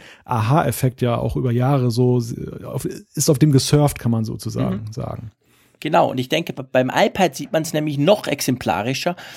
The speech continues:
Speaker 2: Das iPad schwächelt ja nicht primär nur drum, weil so extrem viele Android-Tablets verkauft werden. Das ist nämlich nicht der Fall. Sondern es ist natürlich auch so, beim iPad war das schon von Anfang an so,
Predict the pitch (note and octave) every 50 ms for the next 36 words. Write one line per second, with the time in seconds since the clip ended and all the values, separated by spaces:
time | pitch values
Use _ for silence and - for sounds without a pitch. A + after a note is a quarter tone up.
0 | - - - - _ _ _ _ - C#3 D#3 C#3 - - - E3 G#3 A3+ - -
1 | F3+ - - - - - D#3+ - - F3 E3 - E3+ D3+ - - - F3+ E3 G3
2 | G#3+ - - - - _ _ - - - G3+ G#3 G3 F#3+ E3+ D#3 D3+ D3 D3 E3
3 | F#3 F#3 F3 - C#3 - F3+ F3+ F#3 G3+ G3 - D3+ D3+ C#3 D3+ - C#3 - -
4 | - D#3 C#3+ C3 C#3+ B2+ B2 G#2+ A2+ E3+ A#3 C4 A#3 C#3+ A#2+ - - G2+ - F#2+
5 | - - - D3+ - - A#2 A2+ A2+ - - G2+ F2 E2+ G2 A2+ - - D#3 -
6 | A2+ G2 - F#3+ - - F#3+ D3 - - F#2 E2+ F#2+ - - - - - - -
7 | - - - - D3 C3+ C#3 D#3+ E3+ G3 G#3 A3+ - - - C3+ - D#3+ D#3 -
8 | F#3+ F3+ - - D#3+ D3+ E3+ F3+ - - - A#2+ B2+ - - - - C#3+ B2 B2
9 | D#3 A3+ B3+ - - - - - - - C#3+ C3+ B2 A#2+ C#3+ F3 - - F#3 F3+
10 | D#3+ C3 B2+ D3 D#3 D#3+ - - - - - A#3 A#3+ - - C#3+ - - - E3
11 | G#3 - - G3+ F#3+ D#3 - C#3+ F3+ G#3+ A3 G3 D#3 C3+ B2+ C3+ E3+ F#3